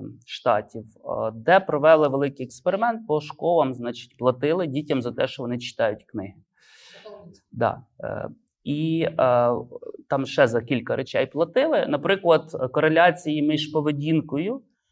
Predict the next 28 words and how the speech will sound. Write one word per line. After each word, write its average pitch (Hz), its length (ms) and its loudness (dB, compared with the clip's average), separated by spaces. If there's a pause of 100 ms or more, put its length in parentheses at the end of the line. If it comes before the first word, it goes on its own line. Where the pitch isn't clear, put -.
(320)
і 139 540 -2
грошима 139 500 0
не 143 120 4
було. 117 440 0
Та? 135 120 4
Тобто 113 760 -2
не 139 120 -2
можна 127 300 0
сказати, 165 360 -2
що 127 120 -10
гроші 143 300 -6
позитивно 120 520 -4
вплинули 123 400 -4
на 110 140 -6
поведінку 113 480 -6
в 98 40 -12
школах. - 400 -8 (960)
Е, 117 260 -2
з 117 140 -12
книгами 180 480 0
було. 107 500 -4
Тобто 120 520 -2
вони 127 220 0
заміряли, 185 520 0
стали 151 400 2
діти 135 260 -4
більше 120 360 -8
читати. - 420 -6